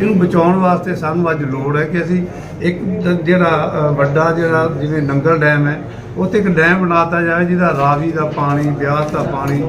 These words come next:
ਜਿਹੜਾ ਵਾਧੂ ਪਾਣੀ ਹੈ ਜਾਂ ਪਹਾੜੀਆਂ ਦਾ ਪਾਣੀ ਹੈ, ਉਹ ਤੇ ਸੇਵ ਰਿਜ਼ਰਵ ਕਰ ਲਈਏ ਤੇ ਸੇਵ ਕਰਕੇ ਜਦੋਂ ਲੋੜ ਪੈਗੀ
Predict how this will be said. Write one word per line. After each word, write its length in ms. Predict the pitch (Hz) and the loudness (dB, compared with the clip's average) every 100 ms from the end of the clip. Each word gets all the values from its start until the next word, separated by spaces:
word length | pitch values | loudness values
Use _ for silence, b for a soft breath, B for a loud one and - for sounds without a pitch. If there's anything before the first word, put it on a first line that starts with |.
| 117 - - | -6 -8 -6
ਜਿਹੜਾ 200 | 143 165 | 0 2
ਵਾਧੂ 400 | 151 139 170 208 160 | 2 2 2 0 0
ਪਾਣੀ 320 | 143 139 143 | 0 2 2
ਹੈ 100 | 143 | 2
ਜਾਂ 120 | 139 139 | 0 -2
ਪਹਾੜੀਆਂ 460 | - 120 120 170 | -2 -2 0 0
ਦਾ 80 | 196 | 0
ਪਾਣੀ 340 | - 143 139 | 0 0 0
ਹੈ, 80 | 123 - - - - | -2 -2 -4 -4 -2
ਉਹ 140 | 208 214 | 2 2
ਤੇ 160 | 226 - - - | 2 -2 -4 -8
ਸੇਵ 300 | - 170 180 | -2 2 2
ਰਿਜ਼ਰਵ 360 | 170 170 208 - | 2 2 0 0
ਕਰ 160 | 175 | -2
ਲਈਏ 200 | 175 180 | 0 0
ਤੇ 160 | 180 180 | 0 -2
ਸੇਵ 220 | 175 180 | -2 0
ਕਰਕੇ 360 | 185 170 180 175 | 0 -2 0 0
ਜਦੋਂ 180 | 180 | 0
ਲੋੜ 380 | 156 151 156 - | 0 -2 -2 -2
ਪੈਗੀ 220 | 156 160 | -2 -2